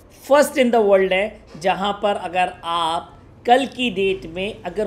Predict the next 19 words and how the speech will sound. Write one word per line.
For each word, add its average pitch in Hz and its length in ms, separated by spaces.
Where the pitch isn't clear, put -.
प्राइवेट 240 440
जेट्स 214 280
बुक 185 140
करना 160 280
है 143 60
आपको, 156 260
कार्गोज 220 560
बुक 190 240
करना 170 280
है 143 160
आपको, 233 440
एम्बुलेंस 254 520
बुक - 240
करना 175 240
है, 139 120
तो 202 60
जैसे 196 460
आपको 175 560
आज 175 380